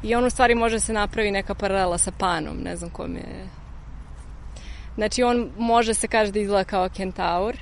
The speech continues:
ima opet te magareće ili konjske noge, ima zelene oči, plavu krv i rogove. I mnogo je zanimljiva kao pojava, e, zato što njegova veličina zavisi od mesta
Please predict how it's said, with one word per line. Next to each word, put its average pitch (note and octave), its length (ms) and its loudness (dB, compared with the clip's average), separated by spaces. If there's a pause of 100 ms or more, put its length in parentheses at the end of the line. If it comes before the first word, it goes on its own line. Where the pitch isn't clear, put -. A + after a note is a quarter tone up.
(240)
ima G#3 240 0
opet G3 240 -2
te G3+ 120 -2
magareće F#3 560 -2
ili F3+ 80 -6
konjske F3+ 440 -6
noge, F3 380 -6 (800)
ima G#3+ 100 0
zelene G3+ 420 2
oči, F#3+ 600 0 (120)
plavu G3 380 2
krv A3 400 0 (680)
i F#3+ 240 0
rogove. E3+ 520 0 (960)
I G3+ 180 -2
mnogo G#3+ 300 0
je A#3+ 60 4
zanimljiva G#3+ 680 2
kao F#3+ 240 0
pojava, F#3+ 840 -4 (800)
e, G3 160 0
zato G3+ 280 0
što A3+ 180 -4
njegova G#3 400 4
veličina G3+ 580 0
zavisi G3+ 640 0 (100)
od F#3 260 -2
mesta F#3 760 -2